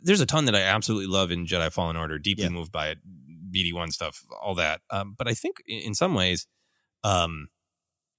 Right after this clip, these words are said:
Speaker 1: Sarah's journey m-, it made me feel the Inquisitor's story, right?
Speaker 2: Mm,
Speaker 1: Like,
Speaker 2: mm-hmm.
Speaker 1: it's one thing to be, kinda be told, "Hey, they were,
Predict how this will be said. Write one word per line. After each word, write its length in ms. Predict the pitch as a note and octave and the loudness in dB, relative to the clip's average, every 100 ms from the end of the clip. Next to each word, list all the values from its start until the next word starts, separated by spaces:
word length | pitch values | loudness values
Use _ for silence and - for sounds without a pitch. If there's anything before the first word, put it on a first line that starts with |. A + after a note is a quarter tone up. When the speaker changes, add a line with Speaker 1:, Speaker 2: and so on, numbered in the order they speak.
| - - | -10 -8
Speaker 1:
Sarah's 420 | - - A2+ C#3+ F#2+ | -4 2 6 6 4
journey 440 | A2 B2 E2+ - _ A2 | 0 0 -2 -8 _ -6
m-, 180 | G2+ G2+ - | -6 -6 0
it 240 | G#2+ G#2 - | 2 2 -2
made 320 | F#2+ F#2+ G#2 | 2 4 4
me 160 | G2+ F#2+ | 2 -2
feel 840 | - - - A2 A2 G#2 F#2+ F2 - - | -2 -6 -2 6 8 8 4 0 -8 -12
the 240 | F#2+ F#2 | -2 -2
Inquisitor's 480 | F2 F#2+ E2 E2 D2+ | -2 -4 -4 -4 -6
story, 400 | - D#2+ - - _ - | -6 -8 -10 -20 _ -2
right? 220 | A2 G#2+ | 2 2
Speaker 2:
Mm, 140 | F#2+ F#2+ | 0 -2
Speaker 1:
Like, 200 | F2 F#2+ | -2 0
Speaker 2:
mm-hmm. 180 | G2+ | 0
Speaker 1:
it's 140 | G2 G#2+ | 0 0
one 200 | B2 C#3+ | 0 2
thing 180 | D3 G#2+ | 2 2
to 60 | |
be, 100 | F2+ | -2
kinda 260 | - G2 F#2 | -4 -4 -2
be 180 | F2 E2+ - | -4 -6 -6
told, 440 | G2 G2 F#2 F2+ - _ _ _ _ _ _ | -2 0 0 -2 -8 _ _ _ _ _ _
"Hey, 340 | B2 G2+ F2+ E2 | 4 6 6 4
they 160 | F2+ | 2
were, 360 | F2+ F2+ F2+ | 4 4 2